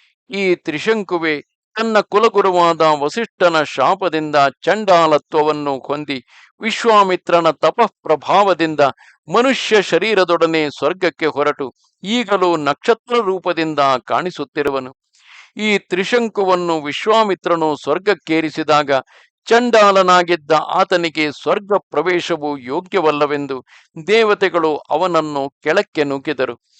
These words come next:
ಆಗ ತ್ರಿಶಂಕುವು ತಲೆಕೆಳಗಾಗಿ ಬೀಳುತ್ತಾ "ತ್ರಾಹಿ, ತ್ರಾಹಿ" ಎಂದು ವಿಶ್ವಾಮಿತ್ರನನ್ನು ಕುರಿತು ಮೊರೆಯಿಟ್ಟನು.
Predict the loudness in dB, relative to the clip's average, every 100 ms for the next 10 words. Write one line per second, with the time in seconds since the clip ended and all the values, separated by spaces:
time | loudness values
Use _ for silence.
0 | _ _ _ 4 4 4 4 2 -2 -2
1 | 0 0 -2 -4 -4 -6 -8 -6 -2 2
2 | 2 4 4 4 0 -4 -4 -4 -4 0
3 | 0 0 -10 _ _ 0 4 4 2 -2
4 | -2 -2 -2 0 2 0 -2 -4 0 -2
5 | 0 -4 -4 -8 -6 0 0 0 -2 -2
6 | 0 -2 -8 -6 -8 -6 -8 -6 -4 -4
7 | -4 -6 -8 -8